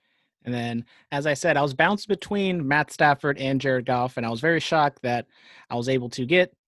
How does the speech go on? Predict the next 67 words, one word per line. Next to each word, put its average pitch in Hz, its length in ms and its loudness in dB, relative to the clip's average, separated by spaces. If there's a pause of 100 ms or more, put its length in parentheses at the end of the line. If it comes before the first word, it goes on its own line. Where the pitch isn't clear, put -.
(140)
Stafford 139 480 0
in 123 120 -2
the, 110 120 -4
what 104 120 -6
is 95 120 -10
this, - 140 -16
the 120 180 -10
eighth 180 240 2
round, 135 420 0
and 131 180 -4
Jared 175 220 2
Goff 165 220 4
was 139 120 -4
still 202 280 2
there 196 120 4
in 185 80 2
the 170 60 -2
twelfth 160 340 -2
round, 147 280 0
so 120 280 -2 (380)
I, 110 160 -4
I - 20 -4
scooped 170 360 0
him 156 100 0
up, 147 160 -2
and 139 100 0
I 139 60 0
think 139 160 -6
at 131 80 -6
this 151 160 -4
point 147 220 -6
I'm 135 80 -4
gonna 135 160 -2
platoon 170 480 -6
them, 170 120 -2
maybe 139 200 -2
play 139 440 -2 (100)
the 123 140 -8
matchups, 127 440 -6
and 139 100 -8
I'm 143 100 -4
looking 247 300 0
at 196 140 2
maybe 170 240 0
starting 147 360 0
Jared 131 280 -2
Goff 120 260 -4
week 127 220 -6
one 123 180 -2
because 143 320 -4
he 147 80 -2
is 135 100 -2
going 127 220 0
up 120 100 -6
against 117 360 -8 (340)
the 127 100 -8
Dallas 117 320 -2
Cowboys 113 520 -4
while 107 160 -4
Stafford 120 400 -6
is 104 80 -16
going 104 240 -10
up 95 120 -14
against - 280 -14
the 107 80 -14
Chicago 101 460 -12
Bears. - 460 -10